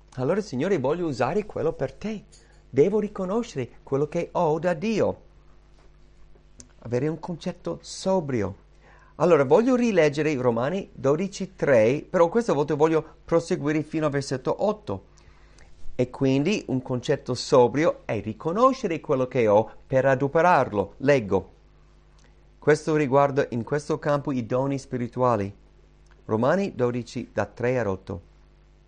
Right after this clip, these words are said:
Infatti, per la grazia che mi è stata data, dico a ciascuno che si trovi fra voi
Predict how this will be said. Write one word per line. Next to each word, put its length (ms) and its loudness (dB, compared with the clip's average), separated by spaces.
Infatti, 640 -6
per 140 0
la 100 6
grazia 800 0
che 160 -2
mi 120 0
è 60 4
stata 340 0
data, 440 0
dico 380 0
a 80 0
ciascuno 580 0
che 140 -4
si 240 -10
trovi 300 4
fra 220 2
voi 320 6